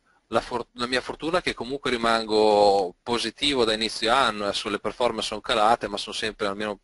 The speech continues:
circa un più venticinque per cento da inizio anno, però,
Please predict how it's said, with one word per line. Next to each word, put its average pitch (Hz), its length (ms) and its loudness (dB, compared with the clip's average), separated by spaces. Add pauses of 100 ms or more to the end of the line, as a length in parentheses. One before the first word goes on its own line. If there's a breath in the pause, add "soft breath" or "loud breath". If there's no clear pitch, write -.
(260)
circa - 300 -10
un 104 80 -6
più 113 160 -10
venticinque 104 560 -6
per 104 180 -8
cento 107 300 -8
da 95 80 -4
inizio 98 320 -6
anno, 98 360 -2 (540 loud breath)
però, 139 540 4